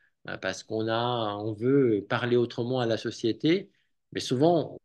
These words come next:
on, on est artiste parce qu'on va aussi s'opposer à des choses, ce qui est fondamental. Mais on peut pas vivre, passer toute une vie uniquement en s'opposant à des choses. Il faut aussi, euh, être avec.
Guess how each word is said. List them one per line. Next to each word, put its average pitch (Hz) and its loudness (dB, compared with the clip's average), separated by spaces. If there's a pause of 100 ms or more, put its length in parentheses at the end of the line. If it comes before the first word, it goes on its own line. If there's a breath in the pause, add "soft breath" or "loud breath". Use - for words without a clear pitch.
(300)
on, 117 -10
on 123 0
est 139 4
artiste 151 -2
parce 139 -4
qu'on 117 -6
va 110 2
aussi 110 0
s'opposer 123 4
à 110 4
des 113 2
choses, - -8 (240)
ce - -6
qui 117 -6
est - -4
fondamental. 110 -2 (440)
Mais 117 2
on 120 4
peut 127 -4
pas 165 6
vivre, 151 6
passer 131 0
toute 123 -6
une 131 0
vie 175 4
uniquement 143 2
en 113 -2
s'opposant 156 0
à - -4
des 107 0
choses. 95 -8
Il 87 -14
faut - -6
aussi, 110 -2
euh, 101 -6 (420)
être 127 0
avec. 135 2